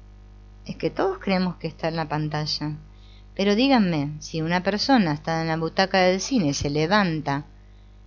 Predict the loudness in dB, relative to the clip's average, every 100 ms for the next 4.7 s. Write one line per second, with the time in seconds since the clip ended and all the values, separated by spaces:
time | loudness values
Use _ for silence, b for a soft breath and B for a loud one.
0 | -20 -10 -6 -2 0 2 4 4 4 4
1 | 4 2 0 2 2 4 2 0 -2 -2
2 | 0 0 -2 -4 0 2 2 0 -2 0
3 | -2 0 -2 -4 -6 -6 -6 -6 -6 -2
4 | -2 0 0 -2 -2 -4 -4